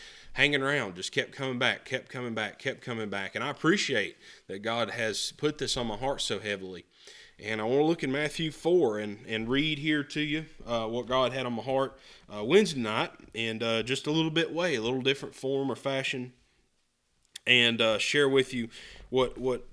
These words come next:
God has given me this week from Matthew chapter number four. The Bible says, "Then was Jesus led up of the Spirit into the wilderness to be tempted of the devil.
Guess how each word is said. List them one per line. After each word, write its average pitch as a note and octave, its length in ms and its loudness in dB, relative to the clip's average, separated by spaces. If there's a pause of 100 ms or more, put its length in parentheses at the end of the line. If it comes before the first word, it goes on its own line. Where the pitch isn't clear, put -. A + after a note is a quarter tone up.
(160)
God B2 300 0
has A2+ 140 -6
given A#2+ 280 0
me A2+ 120 -2
this A2+ 280 -4
week G#2+ 380 -12 (240)
from G#2 180 -14
Matthew A#2 420 -2
chapter A#2+ 420 -4
number G#2 200 -8
four. A2 440 -2 (2250)
The B2+ 80 -12
Bible F3 220 4
says, C#3+ 360 4
"Then F3+ 360 8
was C#3 160 2
Jesus B2+ 760 2
led C#3+ 300 10
up C3 360 6
of A#2+ 120 0
the A2+ 80 0
Spirit C3 500 8
into A#2 220 6
the G#2+ 80 -4
wilderness A#2 540 6
to A#2 80 -10
be A2+ 120 0
tempted C#3+ 420 -2
of G#2+ 60 0
the A2 80 -4
devil. B2 300 6